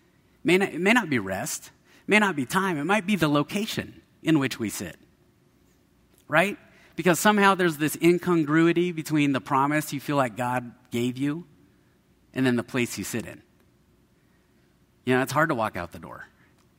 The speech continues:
and go, "Oh, man, it's the cubicle another day." It's the same workplace. It's the same practice. It's the same people. And the struggle becomes the location,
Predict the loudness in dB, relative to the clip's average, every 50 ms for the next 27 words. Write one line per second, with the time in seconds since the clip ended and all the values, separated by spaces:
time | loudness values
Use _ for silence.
0 | _ _ -10 -6 -4 -4 -6 -6 -8 -10 -8 -6 -6 -4 -4 -4 -4 -4 -2 -2
1 | -2 -2 -2 -2 -4 -4 -2 -2 -2 -2 -2 -2 -2 -4 -6 -6 -6 -8 -6 -4
2 | 0 0 0 0 -2 -6 -6 -6 -6 -4 -4 -2 -2 -2 -2 -4 -6 -6 -8 -10
3 | -12 -16 _ _ _ _ _ _ _ _ _ _ -20 -14 -6 -6 -6 -4 -4 0
4 | 0 2 2 4 4 4 4 2 2 0 -2 -4 -6 -10 -14 -12 -12 -12 -14 -16
5 | -16 -16 -18 _ -20 -6 0 0 0 0 0 0 0 0 2 2 0 0 0 -2
6 | -2 -2 -2 -2 -4 -6 -14 -18 -16 -16 -6 0 0 0 0 0 -4 -2 -2 -2
7 | 0 2 0 0 0 -2 -4 -6 -8 -8 -8 -8 -14 -16 -16 _ _ _ _ _
8 | _ _ _ _ _ _ _ _ _ _ _ _ _ _ _ _ _ -4 -2 -2
9 | 0 0 2 4 2 4 2 -2 -6 -6 -6 -4 -4 -4 -4 -6 -4 -4 -2 0
10 | -2 -2 -2 -4 -6 -6 -6 -10 -12 -12 -14